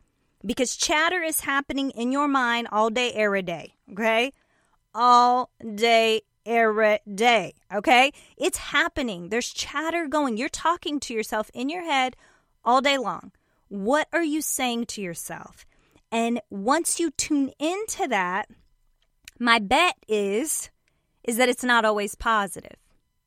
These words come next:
My bet is that there's more negative words toward yourself than positive. And so you have to begin to shift, tune in, and then shift, change the channel. Train your mind to have words that are full of compassion toward yourself.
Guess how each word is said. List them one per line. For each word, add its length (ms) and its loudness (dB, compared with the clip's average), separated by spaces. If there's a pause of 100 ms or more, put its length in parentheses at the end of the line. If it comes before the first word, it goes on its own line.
(420)
My 120 0
bet 380 6
is 320 4
that 220 0
there's 240 0
more 200 -4
negative 640 0
words 400 -4
toward 300 -6
yourself 580 -8
than 240 -6
positive. 800 -10 (480)
And 160 0
so 160 2
you 200 0
have 300 -2
to 100 -6
begin 340 -4
to 160 -6
shift, 480 -2
tune 320 0
in, 400 2
and 180 0
then 140 -2
shift, 760 -2
change 600 -2
the 140 -4
channel. 760 0 (380)
Train 640 -2
your 220 0
mind 420 0
to 80 -10
have 300 -10
words 580 -4
that 160 -4
are 100 -4
full 640 -8
of 180 -12
compassion 800 -10
toward 300 -14
yourself. 580 -14